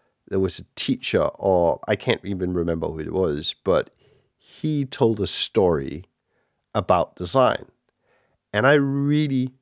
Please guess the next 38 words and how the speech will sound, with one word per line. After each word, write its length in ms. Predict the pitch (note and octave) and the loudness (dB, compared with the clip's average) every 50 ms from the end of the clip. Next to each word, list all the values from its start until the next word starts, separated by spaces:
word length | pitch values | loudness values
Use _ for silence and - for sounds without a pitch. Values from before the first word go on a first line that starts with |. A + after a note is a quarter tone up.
| _ - | _ -10
really 360 | - G#2 A#2 A#2 G#2+ G#2+ G2+ | -4 -2 0 0 2 2 0
like 440 | G2 F#2 F#2 F#2+ F#2+ F#2+ G2+ - - | 0 0 0 2 2 2 2 0 0
that 240 | - E2 - - - | -2 -2 -2 -2 -8
story. 560 | - - - G#2+ F#2 D#2+ - - - G#2 - _ | -6 -2 0 2 2 0 0 -4 -8 -12 -12 _
And 120 | - G#2 | -2 0
it's 180 | G2 F#2+ - - | 0 0 -2 -4
just 300 | - A2 - - - - | -6 -6 -6 -8 -8 -8
stuck 480 | - - - - - - - - - - | -8 -6 -2 0 0 0 0 -2 -14 -14
with 160 | G2 - - | -14 -12 -10
me 120 | F#2 F#2 | -8 -8
because 340 | F2 - G#2 A#2 A#2 G#2+ - | -8 -6 -2 -2 -2 -2 -2
it 140 | A2+ G#2+ - | -4 -4 -4
summarized 840 | - - - C#3 C3 C3 B2 G#2 F2+ D#2+ E2 E2+ F2+ - - - - | -4 0 2 2 2 4 4 2 2 2 2 0 0 -4 -6 -8 -6
everything 840 | A#2+ B2 B2 B2 A#2 G#2 - - G2+ F#2+ F2+ F2 E2+ E2+ E2+ E2+ - _ _ _ _ _ _ _ _ _ _ _ _ _ | -4 -2 -2 -2 -2 -4 -4 -2 0 0 0 0 -2 -4 -6 -8 -12 _ _ _ _ _ _ _ _ _ _ _ _ _
I 120 | - G#2 | 2 2
actually 360 | G#2 G#2+ - - - B2 A#2 A2 | 2 2 0 -2 -2 0 2 2
<laughs> 140 | G2 G2 | 2 2
needed 240 | A2 A2 G#2 G#2 - - | 0 -2 -4 -6 -6 -6
to 100 | - G2 | -4 -2
know 420 | E2+ F2+ F2 D#2 C2 B1 F2+ F#2 _ _ _ _ _ _ _ _ - | 0 0 2 0 0 -2 -6 -10 _ _ _ _ _ _ _ _ -2
about 340 | G2+ E2 E2 E2 - - - | 0 2 2 2 2 0 -6
design. 480 | F2+ E2+ - G#2+ E2+ D#2+ - - - _ _ _ _ _ _ _ _ _ _ _ | -10 -4 -2 -2 -2 -2 -4 -8 -16 _ _ _ _ _ _ _ _ _ _ _
And 100 | - G#2 | -2 0
it's 140 | F#2+ F#2 - | 0 0 -2
a 60 | G#2 | -4
story 360 | - - - A#2 A2 A2 A2 G#2+ | -6 -2 2 4 6 6 6 6
about 360 | G2 - G2 F#2+ F#2 - - | 6 6 4 4 4 2 0
an 160 | G2+ G2 F2+ - | -6 -8 -4 0
elevator 540 | B2 C3 B2 G2+ F2+ D2+ D2 D2+ E2+ G#2 A2+ _ _ _ _ _ _ _ _ | 4 4 4 4 2 0 -4 -4 -4 -6 -6 _ _ _ _ _ _ _ _
in 120 | - A2+ F#2 | -6 -4 -2
a 60 | E2 | -2
building, 680 | D#2+ - _ - C3+ C#3 B2 G#2+ F#2+ F2 D#2+ E2 F#2 - _ _ - | -4 -2 _ 6 6 6 6 4 0 -4 -6 -6 -10 -14 _ _ 2
office 300 | A2+ A2+ A#2 - G#2 - | 4 4 4 4 0 -8
building, 440 | - - C#2 - - - E2 F2 G2+ _ _ _ _ _ _ | -6 -8 -8 -8 -8 -10 -12 -12 -14 _ _ _ _ _ _
that's 220 | - G#2+ G2 - - | 0 0 0 0 -2
going 260 | - G2 E2+ D2+ D2 | -2 0 0 0 -2
too 140 | - - - | -8 -10 -10
slow. 380 | - - F2 D#2+ D#2 D2+ - | -8 -6 -6 -6 -6 -8 -10